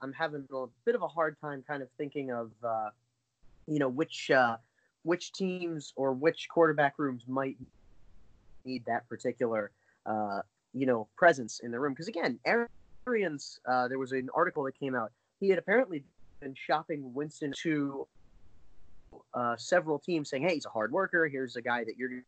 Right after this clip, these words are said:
gonna, you know, you're gonna like having in your quarterback room. The only reason we didn't take him was 'cause Tom Brady was available."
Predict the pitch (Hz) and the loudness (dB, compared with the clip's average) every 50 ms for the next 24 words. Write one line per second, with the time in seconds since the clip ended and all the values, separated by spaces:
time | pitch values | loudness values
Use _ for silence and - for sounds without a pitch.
0 | - - - 135 127 120 117 107 110 _ _ _ _ _ _ - 135 131 127 123 | -18 -18 -10 -6 -6 -6 -6 -6 -10 _ _ _ _ _ _ -8 -4 -2 -2 -2
1 | 127 135 143 135 127 127 127 123 - 139 135 135 139 135 127 123 117 - 151 147 | -2 -2 -2 -2 0 0 0 2 2 2 2 2 2 -4 -4 -4 -4 -2 -2 0
2 | 151 143 143 139 135 - 147 139 131 139 151 151 147 139 135 147 139 131 135 135 | 2 2 2 2 2 2 -2 -2 0 0 2 2 2 0 0 0 -2 -2 -2 -2
3 | 147 151 147 135 127 - 127 123 - 120 120 117 - 120 - - - 135 127 120 | 0 0 0 -2 -2 -6 -6 -8 -8 -12 -18 -16 -16 -18 -12 -4 0 0 2 4
4 | 117 147 180 180 143 123 117 113 117 113 113 110 107 104 107 117 | 6 6 6 6 2 -2 -4 -4 -4 -4 -4 -4 -4 -4 -6 -6